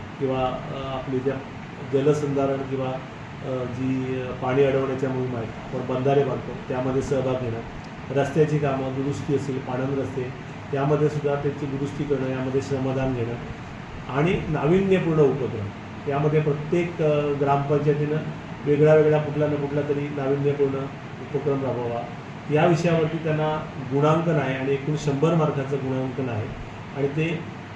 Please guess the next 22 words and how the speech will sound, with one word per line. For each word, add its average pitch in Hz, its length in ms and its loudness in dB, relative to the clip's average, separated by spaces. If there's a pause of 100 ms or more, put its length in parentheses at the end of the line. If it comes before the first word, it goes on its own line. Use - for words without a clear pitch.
तालुका 147 320 2
पातळीवरती 156 680 4
नंबर 147 360 2
काढले 139 300 0
जाईल, 135 380 -4
त्या 139 120 0
नंबरातून 139 500 0
मग 143 120 2 (1500)
जिल्हा 143 300 6
पातळीची 151 380 4
समिती 139 380 -2
आहे 135 100 0
ती 139 60 -2
जिल्ह्यातले 139 480 2
नंबर 131 240 2
काढेल, 117 360 -4 (520)
त्याच्यात 139 300 0
ते 151 280 0
विभागीय 151 460 6
पातळीवर 139 440 4
काढले 127 240 -2
जातील 123 280 -2